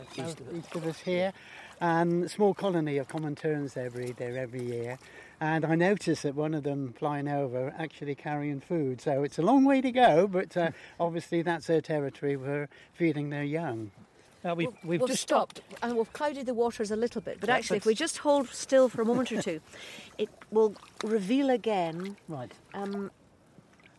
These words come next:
Speaker 1: Do you see
Speaker 3: the,
Speaker 1: this
Speaker 3: this, yeah.
Speaker 1: orangey mass here?
Speaker 3: Oh, yeah.
Speaker 1: Right, this is,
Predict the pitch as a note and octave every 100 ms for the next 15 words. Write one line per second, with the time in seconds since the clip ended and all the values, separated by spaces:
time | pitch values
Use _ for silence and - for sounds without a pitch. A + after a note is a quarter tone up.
0 | - F3+ F3 - A3+ F3+ D3+ F#3 - D#3+
1 | F3+ A#3+ A3 - - G#3 G3 E3+ D3+ D#3
2 | D3+ D#3 B2+ - - - G#3+ - F#3+ F#3
3 | G3 F#3 - E3+ E3 D#3 - D3+ F#3+ -
4 | E3+